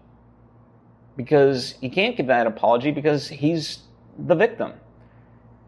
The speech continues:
And, you know, so in that sense, like, that was another big reveal. And it's not just him. Like, you start to see these things.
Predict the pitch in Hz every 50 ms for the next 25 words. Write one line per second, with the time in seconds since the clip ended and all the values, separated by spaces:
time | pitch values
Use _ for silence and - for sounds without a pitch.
0 | _ _ - _ _ _ _ - 123 127 135 156 156 156 156 156 - - - -
1 | - - - - - - _ _ _ - - - 180 151 135 135 - 139 131 135
2 | 139 151 160 160 - - 131 127 131 123 - 120 120 120 117 117 - - - -
3 | - - 117 110 107 123 120 120 123 123 123 123 120 123 113 113 - - 107 98
4 | 113 117 117 110 - 143 147 - - 113 - - 120 123 120 120 123 - - 143
5 | - 202 190 180 160 - - - 117 117 139 120 - 127 127 - - 107 131 131
6 | - - 151 143 147 139 - - - 135 135 127 123 113 - - - - 143 147
7 | 135 131 123 113 113